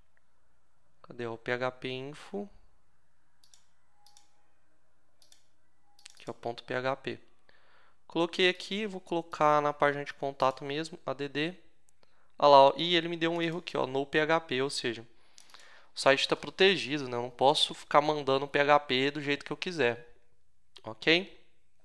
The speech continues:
Só que aí eu posso testar algumas coisas, por exemplo, deixa eu dar um L S, tá aqui o arquivo P H P info. Ele é um arquivo P H P, né? Mas e se eu no-, renomear ele pra,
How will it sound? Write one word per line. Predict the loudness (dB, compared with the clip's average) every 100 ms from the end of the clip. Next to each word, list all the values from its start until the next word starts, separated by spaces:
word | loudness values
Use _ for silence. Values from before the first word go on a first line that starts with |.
| -20 -20 -20 -20 -18 -18 -18 -20 -20 -4
Só | -2 2
que | 6
aí |
eu | 6
posso | 8 6 4
testar | 0 4
algumas | 4 4 0 0
coisas, | 0 0 0 -2
por | -2
exemplo, | 0 -2 -4 -6 -12 -14 -20 -20 -20 -20 -20 -20 -20 -20 -20
deixa | -6
eu | -2
dar | 0
um | 2
L | 6
S, | 6 4 0
tá | 6 6
aqui | 6 0 -2
o | 0
arquivo | -2 -4 -14 -6
P | -2
H | 0 -2
P | -2 -4
info. | -4 -8 -10 -18 -20 -6
Ele | 0 4
é |
um |
arquivo | 4 2 -2
P | 2
H | 4 4
P, | 4 2
né? | 0 -2
Mas | 2 2 2
e | 0
se | 0
eu | 2
no-, | 2 0
renomear | -2 0 2 4 6 6
ele | 6 2 -2
pra, | 4 8 8 8 6 0